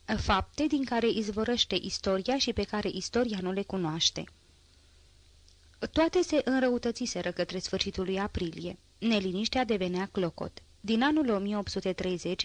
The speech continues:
se iviseră aici și colo mici răscoale locale, înăbușite repede, dar gata să se aprindă din nou. Semne ale unei fierberi mocnite.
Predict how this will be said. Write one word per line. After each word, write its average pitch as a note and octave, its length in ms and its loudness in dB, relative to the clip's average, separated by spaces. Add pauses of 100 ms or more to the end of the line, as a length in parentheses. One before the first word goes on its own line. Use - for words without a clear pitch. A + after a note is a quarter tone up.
se - 200 0
iviseră G#3+ 480 0
aici G3+ 240 -4
și - 80 0
colo F#3 340 -2
mici G3 240 -2
răscoale F3+ 460 -2
locale, E3+ 480 -2 (460)
înăbușite B3+ 640 2
repede, E3+ 460 -2 (100)
dar G#3 200 0
gata A#3+ 280 0
să A#3 120 0
se F#3+ 140 -2
aprindă F3 440 -2
din G3 220 -2
nou. D#3+ 220 -2 (460)
Semne A#3 520 0
ale A#3 260 2
unei G#3 220 0
fierberi G3+ 500 -2
mocnite. G#3 540 -4